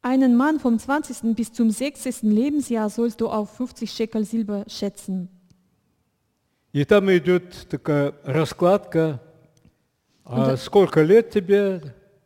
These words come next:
Speaker 2: вот такую сумму должен заплатить. Меньше лет, ещё меньшую сумму ты должен заплатить.
Speaker 1: Nachher kommt die Aufzählung, also wenn du so alt bist, musst du bestimmte Summe zahlen, wenn du jünger bist, dann noch weniger.
Speaker 2: И также предусмотрено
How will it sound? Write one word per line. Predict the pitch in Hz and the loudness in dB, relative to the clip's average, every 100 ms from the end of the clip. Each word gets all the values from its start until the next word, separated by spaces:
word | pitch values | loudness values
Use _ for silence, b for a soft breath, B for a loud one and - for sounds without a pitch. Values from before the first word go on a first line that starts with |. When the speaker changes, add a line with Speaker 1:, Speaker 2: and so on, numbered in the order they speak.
| - | -10
Speaker 2:
вот | 139 147 - - | -8 -8 -12 -10
такую | 156 156 131 | -6 -4 -4
сумму | - 127 127 | -4 -6 -4
должен | 127 117 110 | -4 -4 -4
заплатить. | 123 131 123 127 110 _ b b b b b _ _ _ _ _ | -6 -6 -6 -6 -10 _ b b b b b _ _ _ _ _
Меньше | 143 220 208 - | -2 0 0 0
лет, | 214 208 208 - - | 2 2 0 -6 -10
ещё | 127 165 | -6 -2
меньшую | 151 139 127 139 123 | 0 -2 -4 -8 -6
сумму | 143 131 | -6 -6
ты | 123 127 | -8 -6
должен | 123 113 | -6 -6
заплатить. | 107 120 120 117 - 95 _ _ - | -8 -8 -8 -10 -12 -18 _ _ -8
Speaker 1:
Nachher | 247 254 262 | -4 -2 -2
kommt | 262 262 240 | 0 0 0
die | - | 0
Aufzählung, | 277 - - 233 220 214 220 | -2 -4 -6 -2 0 0 0
also | 220 226 220 208 214 190 | 0 0 0 -2 -10 -6
wenn | 233 | -2
du | 226 | -2
so | 196 240 | -2 -4
alt | 294 294 277 | -2 -4 -4
bist, | 277 247 | -4 -2
musst | 240 | -2
du | 214 | -4
bestimmte | 220 - 254 277 | -6 -4 -2 -2
Summe | 254 247 254 | 0 0 0
zahlen, | - 240 220 | -2 -2 0
wenn | 202 | 0
du | 190 | 0
jünger | 220 262 226 | 0 0 0
bist, | 214 202 | -4 -4
dann | 190 | -2
noch | 190 - | -2 -6
weniger. | 190 185 180 | -8 -2 2
Speaker 2:
И | 160 | 2
также | 151 196 208 214 | 6 4 6 2
предусмотрено | 214 185 175 156 165 190 185 185 202 | 0 -2 -2 0 -2 -2 -2 -2 -2